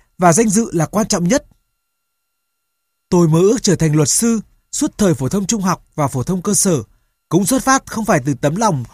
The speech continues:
muốn cứu giúp kẻ yếu, mà là vì sự ngưỡng mộ đối với vẻ đẹp bên ngoài và với mức thu nhập của nghề này. Tôi quan tâm đến I S S cũng vì phần thương mại,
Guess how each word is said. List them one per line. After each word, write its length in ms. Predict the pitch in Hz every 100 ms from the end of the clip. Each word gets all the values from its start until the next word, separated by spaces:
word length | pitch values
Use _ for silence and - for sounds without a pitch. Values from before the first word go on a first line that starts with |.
| _ -
muốn 240 | 151 175
cứu 140 | 180 190
giúp 220 | 302 -
kẻ 140 | 160
yếu, 280 | 131 151 220 _ _ _ -
mà 180 | 202 190
là 120 | 180
vì 180 | 160 170
sự 160 | 214
ngưỡng 280 | 180 220 262
mộ 180 | 233 -
đối 120 | 170 165
với 160 | 180
vẻ 160 | 175 156
đẹp 200 | 143 -
bên 200 | 214 185
ngoài 300 | 180 139 110 _ _ _
và 140 | 160 151
với 180 | 156
mức 160 | 185 220
thu 120 | 233
nhập 220 | 190 175
của 120 | - 131
nghề 180 | 143
này. 240 | 139 135 107 _ _ _ _ _ _ _ _ -
Tôi 120 | 208
quan 240 | - 214 190
tâm 180 | 226 190
đến 220 | 208 185 208 _ _ 214
I 160 | 214 214
S 140 | 269
S 120 | 277 - _ _ _
cũng 140 | 247 254
vì 120 | 240
phần 200 | 185 151
thương 220 | 240 220
mại, 260 | 208 160